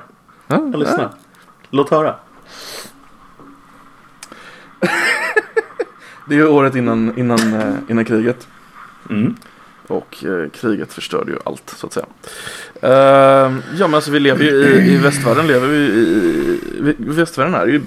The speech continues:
Speaker 1: uppbyggt av, av kristendomen, och västvärldens förfall började nittonhundrafjorton.
Speaker 2: Mm.
Speaker 1: Eh, folk förlorade hoppet och tron på Gud.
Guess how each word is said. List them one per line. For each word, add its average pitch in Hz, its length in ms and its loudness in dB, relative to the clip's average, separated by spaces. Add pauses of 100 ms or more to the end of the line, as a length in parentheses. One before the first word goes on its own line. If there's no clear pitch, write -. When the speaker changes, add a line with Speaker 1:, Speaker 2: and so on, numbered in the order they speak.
Speaker 1:
uppbyggt - 340 -8
av, 95 300 -4
av - 220 -8
kristendomen, 110 560 -6
och - 240 -12
västvärldens - 680 -10 (360)
förfall - 440 -2
började 135 400 -2
nittonhundrafjorton. 113 760 -8 (960)
Speaker 2:
Mm. 104 200 -2
Speaker 1:
Eh, 95 160 -4 (1300)
folk 113 300 -4
förlorade 113 540 -2 (1120)
hoppet - 440 -6
och - 140 -14
tron 101 380 -8 (200)
på - 120 -12
Gud. - 320 -10